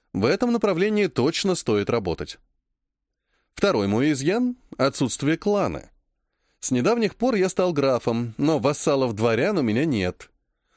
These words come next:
В принципе, можно было бы забрать к себе Соколовых и Янеревых, но тут надо общаться с Великопермским.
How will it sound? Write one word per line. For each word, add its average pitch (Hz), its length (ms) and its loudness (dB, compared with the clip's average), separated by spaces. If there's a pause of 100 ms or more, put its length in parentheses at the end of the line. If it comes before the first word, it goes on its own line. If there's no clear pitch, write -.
(140)
В - 120 -20
принципе, 226 520 0
можно 170 300 0
было 175 220 0
бы 151 100 0
забрать 135 380 0
к - 60 -14
себе 139 260 -2
Соколовых 143 640 -2
и 135 40 2
Янеревых, 135 800 0 (340)
но 196 140 2
тут 214 300 -2
надо 170 320 2
общаться 151 420 0
с - 80 -4
Великопермским. 107 840 -2